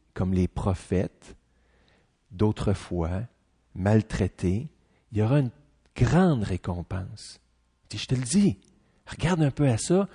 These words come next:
regarde pas juste à ta peur, regarde aussi à la récompense.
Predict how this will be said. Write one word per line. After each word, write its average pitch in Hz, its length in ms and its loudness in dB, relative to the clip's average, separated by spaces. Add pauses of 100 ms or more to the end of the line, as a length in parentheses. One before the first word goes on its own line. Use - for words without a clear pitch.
regarde 165 280 0
pas 196 140 4
juste 202 240 0
à 113 80 2
ta - 220 -2
peur, 185 480 -2 (380)
regarde 160 380 0
aussi 151 200 -2
à 190 60 4
la 151 100 6
récompense. 120 800 -2